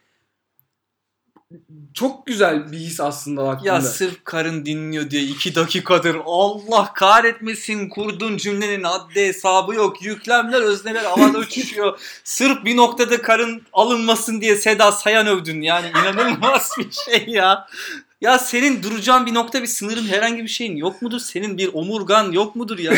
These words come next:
Speaker 1: <laughs> Tabii ki yok. Önce bunu seçtim. Ama öte yandan da
Speaker 2: Terliksi bir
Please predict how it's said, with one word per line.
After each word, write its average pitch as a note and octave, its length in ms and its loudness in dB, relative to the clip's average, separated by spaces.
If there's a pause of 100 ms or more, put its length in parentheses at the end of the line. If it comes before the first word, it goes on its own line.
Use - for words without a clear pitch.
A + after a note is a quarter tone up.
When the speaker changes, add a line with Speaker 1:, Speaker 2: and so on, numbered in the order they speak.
(220)
Speaker 1:
<laughs> - 280 -6
Tabii A#3+ 260 6
ki G3+ 140 -4
yok. G#3+ 240 6
Önce G3+ 280 4 (120)
bunu A#3+ 80 -2
seçtim. - 520 -2 (1080)
Ama C4+ 440 6 (200)
öte F#3+ 260 -2
yandan A#3+ 360 2
da D#3+ 40 0
Speaker 2:
Terliksi G#3+ 420 2
bir A3+ 100 -14